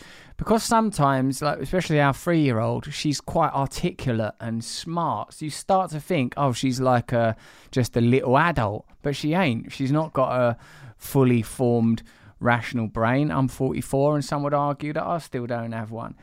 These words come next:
So that kid sometimes, like, I, I really wanna, like, go, t-, I want it the same as you. I wanna go, "Just shut up,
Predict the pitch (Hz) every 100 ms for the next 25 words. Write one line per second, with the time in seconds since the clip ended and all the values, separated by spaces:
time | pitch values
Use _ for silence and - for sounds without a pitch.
0 | - - 170 190 160 - 208 139 - 196
1 | 202 190 135 120 117 - - - - 139
2 | 135 - 160 165 165 202 175 170 156 147
3 | 147 147 143 151 151 - 143 139 175 175
4 | 160 160 147 160 151 147 170 127 147 147
5 | 147 165 262 226 - 269 - 262 233